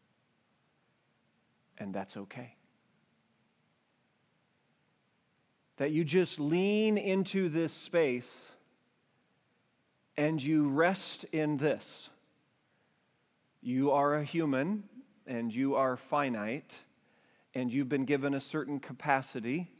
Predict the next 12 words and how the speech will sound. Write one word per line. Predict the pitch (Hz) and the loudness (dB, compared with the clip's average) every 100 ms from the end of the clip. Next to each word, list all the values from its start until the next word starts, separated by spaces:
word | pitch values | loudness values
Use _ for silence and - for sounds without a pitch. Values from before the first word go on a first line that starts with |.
| _ _ _ _ _ _ - | _ _ _ _ _ _ -8
to | 139 | -6
try | - 147 143 | 2 2 4
to | 131 | 0
figure | - 160 156 156 | -2 0 2 4
out | 127 131 139 - - _ _ | 6 4 2 -4 -20 _ _
the | 127 | -10
circumstances | - 143 143 143 - 143 139 151 131 | -2 -2 -2 -6 -2 -2 -2 -4 -8
before | 143 - 131 120 | -8 -6 -4 -4
you. | 101 101 104 _ _ _ _ _ | -6 -8 -10 _ _ _ _ _
And | 123 113 101 | -6 -6 -2
right | 120 143 160 | 4 4 2
now, | 139 120 110 110 107 | -2 -2 -4 -6 -8